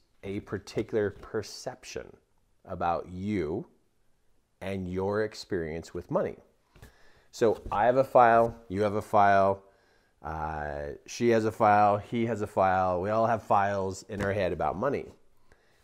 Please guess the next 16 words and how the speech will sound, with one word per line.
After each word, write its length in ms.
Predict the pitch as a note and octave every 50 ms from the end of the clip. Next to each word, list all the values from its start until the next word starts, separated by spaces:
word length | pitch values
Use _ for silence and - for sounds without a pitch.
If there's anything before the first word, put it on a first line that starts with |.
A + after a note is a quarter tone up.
| _ _ _ _
Now, 440 | - G2 G#2+ G#2+ G#2 G2+ F2 - - - _ _
whatever 760 | - A2+ A2 A2+ G#2+ A2+ A#2+ B2 C3 D#3 F3 F#3+ - - - - -
information 880 | C#3 D3 D#3 D#3 - F#3 F3 E3 C3 G#2+ G2 G2 - - - A2 G#2 G#2
is 180 | G2 F#2 - - _ _
in 360 | - G#2+ G#2 A2+ A#2 B2 C3 C#3+
the 80 | D3+
file 720 | - - - - B2+ G2 F2+ F2+ D#2 C#2+ D2 F2 A#2+ - - - - _ - - _ _ _ _ _ _ _ _
in 320 | G#2 G2+ G#2 G#2+ A2+ A2+
your 240 | A2+ C3 C#3 C#3 C#3+
head 560 | C#3 - - - G2+ F2 D2+ D2 D#2+ G#2+ A2+ - _ _ _ _ _ _ _ _ _ _ _ _ _ _
will 380 | E2 G2+ A2+ A2+ A2+ A2+ A2+ A2 G2+ F#2+ F#2
determine 1300 | G#2+ A2+ A2 G#2+ G#2 - - - - - - - F#3+ G3+ G3+ F3+ C3 F#2+ E2 D#2+ F2+ A#2 D3+ F3+ E3 - _ _ _ _ -
your 380 | G#2 G#2+ A2 G#2+ G#2 G2+ - - - _ _ -
outcome 920 | B2+ D#3+ F#3+ G3 G3 - - - - - G2 F2+ E2 D#2 E2 F#2 G#2+ G#2+ _ _ _ _ _ _ _ _ _ - _ _ _ _ _ _ _ _ _ _
with 240 | - - A2 A2+ -
money. 320 | - D3+ D#3+ B2 - -